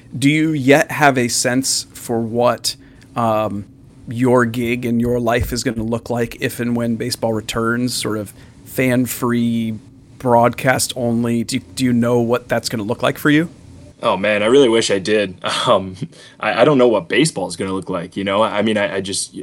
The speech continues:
Speaker 2: obviously, I hope that there's a season to some extent. Um, and, yeah, it, it looks like there's probably not gonna be fans, at least to start.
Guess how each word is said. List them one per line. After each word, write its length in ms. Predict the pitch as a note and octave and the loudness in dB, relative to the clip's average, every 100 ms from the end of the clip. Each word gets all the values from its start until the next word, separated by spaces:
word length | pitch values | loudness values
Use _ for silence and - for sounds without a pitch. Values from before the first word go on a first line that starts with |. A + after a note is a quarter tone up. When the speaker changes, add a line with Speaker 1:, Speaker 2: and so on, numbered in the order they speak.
| - | -4
Speaker 2:
obviously, 420 | G#2 G#2 F#2 G2+ | -2 -2 -2 -2
I 60 | |
hope 220 | G2+ F#2+ - | -2 -2 -2
that 300 | G2 F#2 - | -6 -6 -4
there's 200 | G2+ F2+ | -4 -2
a 60 | |
season 420 | - A2 G2+ G2+ F#2 | -4 -4 -4 -6 -6
to 180 | F#2+ | -6
some 280 | F#2 G#2 G#2 G#2 - _ | -4 -2 0 -2 -4 _
extent. 580 | - - - G#2+ A2 F#2+ - | -10 -4 -2 0 0 -2 -4
Um, 420 | F#2 F#2 F#2 F2 - _ _ - | -2 -2 -4 -8 -12 _ _ -6
and, 260 | G#2 G2 F#2+ | -2 -2 0
yeah, 240 | C3 F#2+ | 0 0
it, 160 | F2+ E2 | -4 -4
it 100 | G2+ | -2
looks 240 | G#2 A#2 | -2 0
like 100 | G#2+ | -2
there's 140 | F#2+ F#2+ | -2 -6
probably 340 | - G2 G#2 | -4 -4 -2
not 220 | G2 G2 | -4 -6
gonna 140 | G2+ F#2+ | -6 -6
be 100 | F#2+ | -6
fans, 420 | - F#2 A#2 A#2 | -6 -6 -6 -6
at 100 | F#2 | -8
least 240 | G2 - | -8 -8
to 80 | - | -8
start. 520 | - - F#2+ A2+ C#3+ | -8 -8 0 0 0